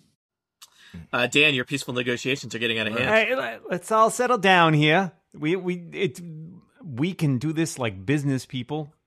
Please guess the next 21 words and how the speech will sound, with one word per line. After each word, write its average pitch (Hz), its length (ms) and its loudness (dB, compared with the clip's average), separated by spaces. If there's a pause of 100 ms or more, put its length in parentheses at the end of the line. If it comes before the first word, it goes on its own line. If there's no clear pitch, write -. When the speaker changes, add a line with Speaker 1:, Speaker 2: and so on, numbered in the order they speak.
(160)
Speaker 2:
Y-, 123 120 -10
all 139 340 0
we 175 180 -2
need 175 320 -2
is 135 280 -4
a 120 80 -2
deposit 240 720 -2 (360)
of 117 420 -2
some 113 360 -4
money, 185 500 -2 (320)
and 123 220 -4
the 117 60 0
water 175 420 2
shall 180 320 0
flow 185 720 2 (280)
from 131 340 -6
the, 104 400 -4 (500)
the 101 100 -12
Red 131 380 -2
Water 156 260 2
Queen. 92 640 -6